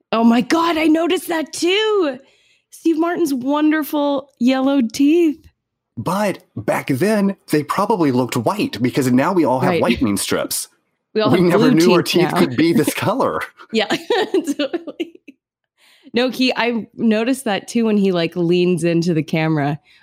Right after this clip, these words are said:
Speaker 1: Also, he's just, his dancing in this movie there's one little move he does when he walks into the shop and he goes, "Ow!" And he does this leg thing that's not even Elvis, but it's just so beautiful.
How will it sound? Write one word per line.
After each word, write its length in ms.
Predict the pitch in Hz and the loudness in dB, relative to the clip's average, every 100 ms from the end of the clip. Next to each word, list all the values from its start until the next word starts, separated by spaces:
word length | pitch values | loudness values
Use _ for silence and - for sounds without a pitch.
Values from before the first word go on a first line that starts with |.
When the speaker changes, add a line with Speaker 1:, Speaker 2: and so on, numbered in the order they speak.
| - | -8
Speaker 1:
Also, 280 | 254 269 247 | -4 -2 0
he's 280 | 233 220 | 0 0
just, 500 | - 160 - - - - _ _ _ _ _ _ | -2 -4 -6 -16 -18 -20 _ _ _ _ _ _
his 240 | 285 254 | 2 2
dancing 480 | 185 147 160 160 175 | 0 0 0 0 0
in 140 | 175 | 2
this 200 | 175 170 | 0 0
movie 480 | 180 170 170 185 190 - _ _ | -2 0 0 0 -2 -8 _ _
there's 200 | - 208 | -4 0
one 220 | 202 202 214 | 0 0 0
little 180 | 202 | 0
move 280 | 185 175 180 | 0 0 0
he 120 | 180 | 0
does 320 | 190 190 190 185 | 0 0 -2 0
when 100 | 175 | 0
he 60 | |
walks 400 | 165 156 160 - | 0 -2 -4 -6
into 280 | 151 160 165 | -2 -2 -2
the 100 | 165 | -4
shop 520 | 156 151 147 165 - _ _ _ _ _ _ _ | -4 -4 -4 -6 -8 _ _ _ _ _ _ _
and 120 | 190 202 | -2 0
he 60 | |
goes, 220 | 185 175 - _ - 762 | 0 -2 -8 _ -4 0
"Ow!" 240 | 294 175 - _ _ | 0 -2 -4 _ _
And 120 | 214 208 | -2 2
he 140 | 220 | 2
does 180 | 226 226 | 0 -2
this 180 | 247 190 | -4 -4
leg 560 | 170 175 214 233 240 | -4 -2 -2 -4 -6
thing 340 | 190 165 160 165 | -4 -2 0 -2
that's 180 | 196 196 | 0 0
not 240 | 196 277 | 0 0
even 220 | 302 269 | 0 0
Elvis, 600 | - 185 196 160 156 175 - | 0 -2 -2 -2 -4 -6 -6
but 160 | 185 | -4
it's 200 | 180 - | -4 -6
just 540 | 185 202 202 220 - - | -6 -2 -2 -4 -8 -6
so 260 | 180 180 | -2 0
beautiful. 760 | 175 160 170 180 - 240 269 | 0 0 -2 -2 -6 -6 -6